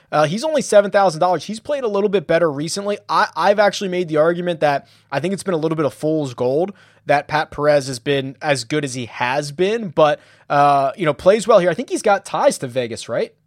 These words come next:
Doesn't he have? Let me look this up. I'm pretty sure he's a Vegas guy, or I'm confusing it with Phoenix. Yeah, I think I'm confused. He's a, he's an Arizona guy. I thought he had ties to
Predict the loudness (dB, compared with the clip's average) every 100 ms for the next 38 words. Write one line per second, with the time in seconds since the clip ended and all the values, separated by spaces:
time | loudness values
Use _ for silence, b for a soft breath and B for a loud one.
0 | -8 -8 -8 -8 -8 -8 -6 -4 -2 -2
1 | -4 -4 -4 -4 -4 -4 -8 -6 -4 -4
2 | -4 -10 -16 -18 _ _ -4 0 0 0
3 | 0 4 4 4 -2 -4 -8 -6 -8 -10
4 | -10 -10 -10 -16 -20 _ _ _ _ _
5 | b b b b b 0 2 2 2 0
6 | 0 -6 -6 -8 -8 0 4 6 4 0
7 | -2 0 2 0 0 -4 -6 -8 -8 -6
8 | 0 2 4 2 0 0 -2 -2 -6 -6
9 | -4 -6